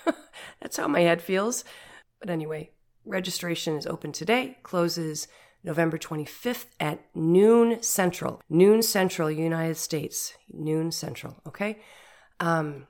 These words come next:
so come on in. If you have any questions, you're free to email me at janet at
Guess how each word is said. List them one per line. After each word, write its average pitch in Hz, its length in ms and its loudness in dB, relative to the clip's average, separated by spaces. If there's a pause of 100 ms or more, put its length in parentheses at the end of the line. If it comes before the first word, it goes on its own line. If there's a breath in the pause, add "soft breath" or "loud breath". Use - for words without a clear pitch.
so - 220 -6
come 185 380 0
on 233 160 4
in. 233 280 2
If 214 120 -8
you 151 60 -6
have 165 200 -2
any 185 160 -2
questions, 226 840 -4 (420 loud breath)
you're 165 160 -4
free 214 580 -2
to - 260 -8
email 226 380 4
me 269 420 -6
at - 220 -8
janet 196 680 -4 (800)
at 165 360 -4